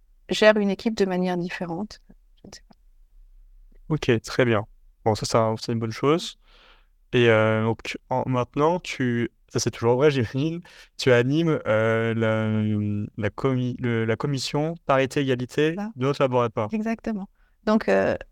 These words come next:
Speaker 1: ça, c'est, j'ai, j'ai été nommée par mon directeur d'unité il y a trois ans maintenant. Alors, je dis souvent comme une boutade, je pense qu'il m'a nommée parce qu'il fallait trouver une femme et puis on n'est pas tant que ça au labo. Mais... Je pense qu'à aucun moment, il a pu se dire qu'une commission parité-égalité peut être animée par un homme.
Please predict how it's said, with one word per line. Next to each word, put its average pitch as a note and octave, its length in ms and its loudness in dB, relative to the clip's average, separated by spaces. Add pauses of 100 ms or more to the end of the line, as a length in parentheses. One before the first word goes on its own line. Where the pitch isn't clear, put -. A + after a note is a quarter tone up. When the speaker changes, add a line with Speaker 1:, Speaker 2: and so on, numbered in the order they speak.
(400)
Speaker 1:
ça, A3 180 -2
c'est, G#3 380 -2
j'ai, F#3 180 -2
j'ai G#3 160 2
été G3+ 220 2
nommée A#3+ 240 4
par F#3+ 200 0
mon F#3 280 -2
directeur G3 460 0
d'unité G3 460 -4
il G3+ 80 0
y - 20 -4
a - 120 -8 (280)
trois G3+ 260 0
ans B3+ 100 6
maintenant. B3 440 2 (440)
Alors, G3 140 2
je G3 120 -6
dis A3 100 -4
souvent C4 260 4
comme A3+ 180 2
une G#3+ 100 2
boutade, G#3 520 4
je - 100 -8
pense A#3 200 0
qu'il A3 160 0
m'a G3+ 120 2
nommée G#3 340 2
parce G3+ 200 -4
qu'il F#3+ 140 -6
fallait G3 220 -4
trouver G3 240 -4
une F3+ 100 -2
femme G#3+ 360 0
et G3+ 100 -4
puis - 240 -8
on F#3 60 -4
n'est E3+ 100 -4
pas - 140 -4
tant - 140 -8
que - 80 -10
ça - 140 -10
au F#3+ 80 -4
labo. G3+ 420 -4
Mais... G3 180 -6 (480)
Je - 40 -18
pense F#3+ 160 -2
qu'à F#3 100 4
aucun B3 200 6
moment, B3 260 6
il C4 120 6
a G3+ 80 6
pu G#3 180 -2
se G3+ 40 -10
dire A#3+ 280 2
qu'une G3+ 160 -4
commission G3+ 400 -4
parité-égalité G3 720 -2
peut G3 120 -4
être - 140 -6
animée F#3+ 340 -4
par - 200 -10
un F3 120 -10
homme. F3 140 -8